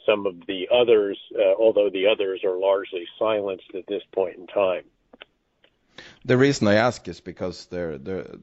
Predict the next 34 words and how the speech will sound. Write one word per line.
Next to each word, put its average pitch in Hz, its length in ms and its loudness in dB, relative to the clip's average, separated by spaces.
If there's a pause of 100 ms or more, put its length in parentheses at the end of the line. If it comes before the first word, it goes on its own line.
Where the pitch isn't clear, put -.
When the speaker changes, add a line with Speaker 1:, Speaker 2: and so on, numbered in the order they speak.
(120)
Speaker 2:
it, 110 220 -2
it 113 60 0
is 135 160 0
possible 92 480 -4
for, 82 460 -6 (200)
for, 85 240 -4
for - 200 -10
me, 92 320 -2
for 87 240 -8
you, 87 220 -2
for 98 160 -4
anyone 120 340 0
to 82 80 -12
watch 85 340 -6
these 80 380 -12 (260)
snippets 98 560 -6
that 87 120 -2
are 85 80 -2
translated, 78 580 -8
and 90 220 -8 (320)
it's - 100 -20
kind 202 180 -4
of 180 60 -4
an 120 60 -2
interesting 95 640 -8 (260)
view 101 380 -4
into 90 320 -8
the 85 100 -6
Russian 85 340 -8
psyche. 87 540 -8 (760)
And, 92 320 -8
uh, 92 340 -6
Speaker 1:
Very 135 260 4
much 160 180 2